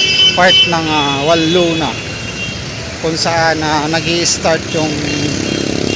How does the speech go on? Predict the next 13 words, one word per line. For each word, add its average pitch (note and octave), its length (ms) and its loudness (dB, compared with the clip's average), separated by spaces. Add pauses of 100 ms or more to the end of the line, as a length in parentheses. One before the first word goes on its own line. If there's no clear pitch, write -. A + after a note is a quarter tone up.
(260)
latag F3 400 4
ng E3+ 160 0
mga D#3+ 260 0 (380)
gulay D3+ 460 2
at C3+ 100 -2
saka D3+ 280 -2 (1500)
kung F#3+ 160 2
ano D#3+ 240 0
pa. C3 80 0
Ah, - 480 0 (1600)
ingay. E3 240 -2 (4000)
Daming D#3+ 320 -2
poste F3 320 -6